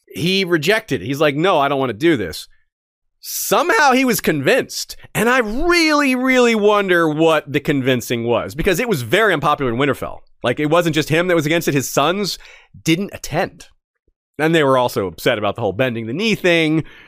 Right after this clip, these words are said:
which they were probably wrong about, but the, <laughs> that certainly f-, seems to have fueled their anger over this marriage, 'cause it's just more of,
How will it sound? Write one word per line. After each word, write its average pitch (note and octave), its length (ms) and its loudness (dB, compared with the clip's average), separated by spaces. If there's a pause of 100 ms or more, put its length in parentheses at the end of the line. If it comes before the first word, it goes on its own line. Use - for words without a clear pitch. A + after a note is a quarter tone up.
(240)
which A2+ 180 -6
they C3 120 4
were A2 60 0
probably G#2 280 -2
wrong E3+ 320 0
about, A#2 400 -2
but A#2 320 -2
the, C3+ 300 -2 (420)
<laughs> - 0 -
that C#3 500 -4
certainly D#3 280 0
f-, - 240 -6 (100)
seems C3+ 220 0
to B2 100 -2
have G2+ 100 -6
fueled B2+ 460 -2
their A2 160 -2
anger A2 380 -4
over G2+ 280 -6
this C3 220 -4
marriage, E2 260 -8
'cause A2 120 -8
it's A#2 100 -10
just C#3 240 -6
more B2+ 480 2
of, G2+ 400 -6